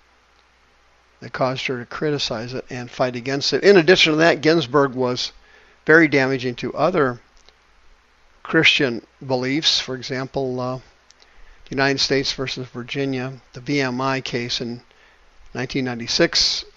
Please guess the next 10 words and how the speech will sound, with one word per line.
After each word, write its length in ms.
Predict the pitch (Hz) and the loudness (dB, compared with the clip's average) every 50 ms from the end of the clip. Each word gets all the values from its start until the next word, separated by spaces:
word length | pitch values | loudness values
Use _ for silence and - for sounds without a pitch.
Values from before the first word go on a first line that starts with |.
| - | -12
allowed 260 | - 131 127 127 131 127 | -8 -4 -4 -4 -4 -4
women 380 | 123 127 131 127 131 127 131 | -6 -6 -6 -4 -6 -6 -8
to 420 | - - - 135 127 123 123 120 - | -8 -8 -8 -8 -8 -6 -8 -8 -10
attend 600 | - - - - - 143 131 131 131 131 131 120 - - - _ _ _ _ _ _ _ _ _ _ _ _ _ _ _ _ _ _ | -12 -12 -12 -10 -8 -6 -4 -4 -4 -6 -6 -8 -12 -18 -20 _ _ _ _ _ _ _ _ _ _ _ _ _ _ _ _ _ _
the 80 | - - | -2 0
school 440 | - - - 175 170 185 185 - - | 0 2 6 8 8 8 8 6 2
and 220 | 110 131 135 - | 0 -2 -2 -2
enter 280 | - 135 131 - 151 131 | -4 -6 -4 -6 -6 -4
the 100 | 143 139 | -2 -2
military. 720 | 135 147 160 202 190 - - 143 107 87 76 60 - | 0 0 0 -2 -2 -2 -2 -4 -4 -4 -6 -10 -12